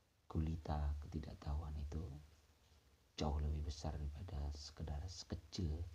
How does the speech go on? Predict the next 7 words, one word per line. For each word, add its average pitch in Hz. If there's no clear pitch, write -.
pengetahuan 73
kita. -
Karenanya 80
Allah 78
dalam 71
firman-Nya 76
sering 87